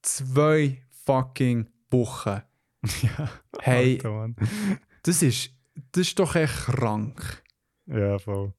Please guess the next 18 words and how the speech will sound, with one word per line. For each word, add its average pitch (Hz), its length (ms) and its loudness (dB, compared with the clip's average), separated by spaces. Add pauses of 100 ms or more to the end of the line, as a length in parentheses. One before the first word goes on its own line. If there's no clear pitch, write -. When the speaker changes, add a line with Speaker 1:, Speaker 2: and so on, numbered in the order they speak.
Speaker 1:
Ja, 139 80 4
vor 143 100 4
allem, 185 120 4
weil 165 60 6
ich 156 80 6
jetzt, - 140 -2
äh, 135 680 4
letztens 147 540 0
gerade - 240 -2
gehört 135 340 4
habe, 139 120 4
wie 123 60 0
es - 120 -4
in 113 140 -6
Deutschland 117 600 -2
ist. 98 400 -6 (480)
Speaker 2:
Mhm. 113 340 2
Speaker 1:
Also, 117 220 2